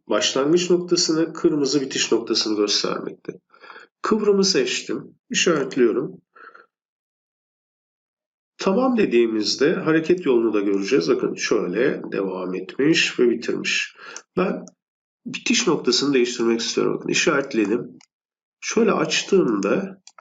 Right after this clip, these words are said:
şu da açılıyor. Yeşil başlangıç noktasını biraz daha geriye çekebilirim.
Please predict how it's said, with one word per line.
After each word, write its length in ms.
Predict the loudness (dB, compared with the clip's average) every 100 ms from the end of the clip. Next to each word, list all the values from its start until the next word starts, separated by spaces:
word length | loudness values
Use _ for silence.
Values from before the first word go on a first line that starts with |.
| _ _ _ _ _
şu 220 | -8 0
da 60 | 2
açılıyor. 520 | 2 -2 -6 -4 0
Yeşil 460 | 0 2 0 -2 -2
başlangıç 520 | -2 0 0 0 0
noktasını 420 | 0 0 2 2
biraz 260 | 2 0 0
daha 280 | 0 -2 -8 -20 -20 -20 _ _ _ _ _ _ _ _ _ 2
geriye 300 | 4 4 0
çekebilirim. 720 | -2 -4 -4 -4 -6 -8